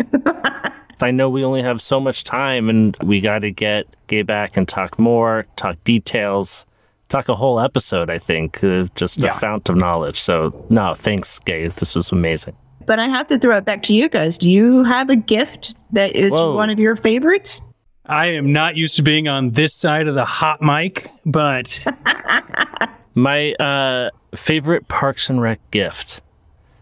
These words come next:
Speaker 2: Um, I'm gonna modify it a bit to say, 'cause it's my, one of my favorite moments having worked on the show, and it involves, uh, Gay as well. Um,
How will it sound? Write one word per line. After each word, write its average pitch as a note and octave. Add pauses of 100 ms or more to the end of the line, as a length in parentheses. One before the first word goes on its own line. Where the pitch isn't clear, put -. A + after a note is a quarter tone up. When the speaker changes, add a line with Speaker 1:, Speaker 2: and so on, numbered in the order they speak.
(180)
Speaker 2:
Um, A2+ (480)
I'm D3+
gonna E3+
modify D3+
it A#2+
a A2+
bit A2+
to A2
say, G#2
'cause A#2
it's -
my, C3
one C3+
of C3+
my B2
favorite B2+
moments A2+
having G2+
worked G2
on A2
the G#2
show, A#2+
and G2+
it F#2
involves, F2+ (520)
uh, F2 (480)
Gay F#2+
as F2+
well. F#2+ (300)
Um, F#2+